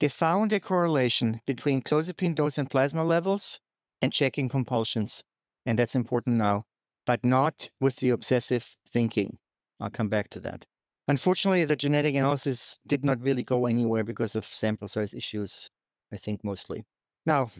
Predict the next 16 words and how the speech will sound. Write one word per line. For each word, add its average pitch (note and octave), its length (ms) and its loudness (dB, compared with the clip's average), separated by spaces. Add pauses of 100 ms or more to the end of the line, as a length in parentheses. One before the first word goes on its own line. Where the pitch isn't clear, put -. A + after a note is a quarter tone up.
(140)
initially A3+ 500 2
I G3 60 4
was F#3+ 180 0
excited D#3 580 0
because D3 280 0
I D#3 60 2
had E3 140 2
assumed E3 380 0
that D3+ 160 0
this D#3 160 -4
cohort D3+ 420 -2
study D3+ 380 0
had C3+ 260 0
data C#3 320 2
before D3 540 -4
and C#3+ 140 0